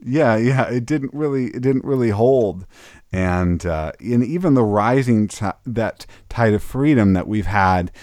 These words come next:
throughout much of history has ended. Uh, our kids, uh, used to do cr-, uh, classical conversations, homeschool, and they have a, a timeline song. And in the timeline, they kinda go through events of history.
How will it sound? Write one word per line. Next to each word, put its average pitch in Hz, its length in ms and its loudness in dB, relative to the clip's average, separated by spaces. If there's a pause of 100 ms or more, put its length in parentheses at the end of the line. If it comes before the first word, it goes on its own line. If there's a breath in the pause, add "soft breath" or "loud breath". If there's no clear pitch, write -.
(140)
throughout 107 220 2
much 104 180 0
of 92 80 -4
history 98 440 -4
has 87 200 -2
ended. 87 460 -4 (240 loud breath)
Uh, - 160 -8
our 127 160 0
kids, 110 500 -2
uh, 98 160 -4
used 104 300 -6
to 101 80 -8
do 95 240 -6
cr-, - 240 -10
uh, 92 160 -4
classical - 420 -2
conversations, 95 880 0
homeschool, 95 640 0 (260 loud breath)
and 95 340 0
they 98 120 0
have 92 320 0 (100)
a, 104 40 -8
a 98 220 -6
timeline 107 720 0
song. 80 420 -8 (280 loud breath)
And 101 100 -4
in 110 120 0
the 113 100 -4
timeline, 104 640 -2
they 92 60 -6
kinda 98 260 -6
go 101 120 -4
through 101 240 -6
events 92 300 -6
of 82 80 -18
history. 85 480 -12